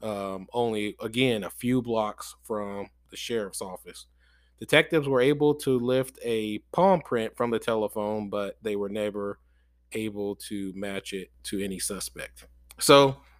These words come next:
you know, if you get the gist of what's going on, this dude is committing crimes.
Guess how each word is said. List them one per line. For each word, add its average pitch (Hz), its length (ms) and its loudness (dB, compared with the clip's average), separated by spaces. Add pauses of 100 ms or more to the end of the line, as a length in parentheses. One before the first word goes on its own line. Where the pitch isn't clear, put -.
(580)
you 175 100 10
know, 160 100 12
if 139 80 6
you 156 60 0
get 196 120 8
the 165 80 -10
gist 143 280 -4
of 123 60 -2
what's 120 180 -2
going 107 280 -2
on, 95 300 -10
this - 120 -18
dude 143 200 0
is 120 60 -6
committing 147 420 0
crimes. 113 580 -2